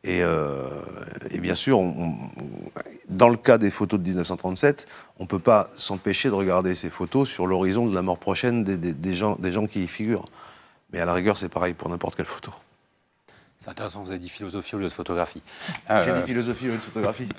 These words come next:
Speaker 2: <laughs> vous, euh, est-ce qu'à la fin de, de ce livre, vous avez compris une question que vous vous posez, c'est-à-dire, euh, pourquoi les hommes aiment à conserver comme ça le souvenir de leurs crimes, comme ils aiment à conserver, euh, leurs,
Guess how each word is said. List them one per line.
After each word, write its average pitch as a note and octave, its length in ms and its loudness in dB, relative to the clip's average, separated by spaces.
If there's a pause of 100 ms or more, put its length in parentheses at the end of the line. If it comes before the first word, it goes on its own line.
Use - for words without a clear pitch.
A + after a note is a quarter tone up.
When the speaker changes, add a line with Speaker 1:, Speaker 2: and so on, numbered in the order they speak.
(220)
Speaker 2:
<laughs> - 340 -6
vous, A#2+ 400 4
euh, F2+ 540 6
est-ce - 160 -4
qu'à D3+ 140 8
la G#2 160 10
fin A2+ 420 6
de, F2+ 240 4
de E2 160 2
ce - 140 -2
livre, C#3 160 2
vous G2+ 60 4
avez F2+ 120 8
compris - 420 -2
une G#2+ 120 4
question - 260 -4
que G2+ 60 -2
vous F2 220 -2
vous D#2+ 40 -4
posez, A2+ 680 2
c'est-à-dire, G2 580 2
euh, F2 80 4
pourquoi A#2 320 0
les F#2 160 2
hommes A#2 180 2
aiment F#2 140 0
à F2+ 80 4
conserver G2+ 480 -2
comme F#2 160 -2
ça A2+ 160 0
le F#2+ 140 0
souvenir F#2+ 400 -4
de F2+ 40 -4
leurs E2 160 0
crimes, A2 420 -4 (500)
comme G#2 180 4
ils F2+ 160 2
aiment G#2 100 4
à F#2 80 2
conserver, F2+ 580 2
euh, F2 120 2
leurs, D#2+ 160 -2